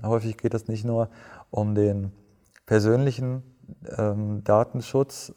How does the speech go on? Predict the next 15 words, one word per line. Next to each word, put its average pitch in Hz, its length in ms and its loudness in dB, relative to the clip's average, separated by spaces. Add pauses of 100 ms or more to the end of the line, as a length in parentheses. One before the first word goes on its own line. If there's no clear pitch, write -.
äh, 110 180 2
sondern 107 460 0
es - 160 -6
gibt - 260 -4
eigentlich 101 440 -6
im 113 120 -4
Grunde 107 280 -2
in 107 100 -2
der 104 100 -2
Zwischenzeit 110 720 -4
durch 113 120 0
die 113 120 -2
Digitalisierung 107 840 -2
keinen 104 300 -2
persönlichen 104 680 -2